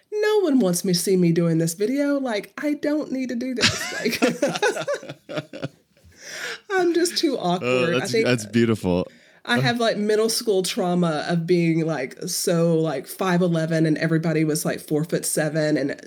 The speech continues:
Speaker 1: I was already, like, awkward. I'm like,
Speaker 2: <laughs>
Speaker 1: "I'm not putting my awkwardness on TikTok." So.
Speaker 2: <laughs> That's, that's wonderful. Uh,
Speaker 1: But
Speaker 2: okay,
Speaker 1: other than
Speaker 2: okay, last
Speaker 1: TikTok,
Speaker 2: question I always love to
Speaker 1: they
Speaker 2: ask.
Speaker 1: can come to This Redeemed
Speaker 2: Yeah,
Speaker 1: Life
Speaker 2: you're all
Speaker 1: and find
Speaker 2: over it.
Speaker 1: me. Yeah.
Speaker 2: Yes.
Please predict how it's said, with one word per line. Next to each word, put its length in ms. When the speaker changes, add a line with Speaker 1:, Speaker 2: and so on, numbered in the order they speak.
Speaker 1:
I 80
was 160
already, 400
like, 260
awkward. 460
I'm 80
like, 220
Speaker 2:
<laughs> 60
Speaker 1:
"I'm 180
not 200
putting 260
my 100
awkwardness 640
on 120
TikTok." 500
So. 280
Speaker 2:
<laughs> 120
That's, 220
that's 340
wonderful. 540
Uh, 220
Speaker 1:
But 80
Speaker 2:
okay, 200
Speaker 1:
other 120
than 100
Speaker 2:
okay, 140
last 120
Speaker 1:
TikTok, 180
Speaker 2:
question 160
I 40
always 200
love 140
to 60
Speaker 1:
they 140
Speaker 2:
ask. 100
Speaker 1:
can 120
come 220
to 80
This 240
Redeemed 340
Speaker 2:
Yeah, 120
Speaker 1:
Life 100
Speaker 2:
you're 140
all 180
Speaker 1:
and 80
find 120
Speaker 2:
over 60
it. 100
Speaker 1:
me. 80
Yeah. 280
Speaker 2:
Yes. 600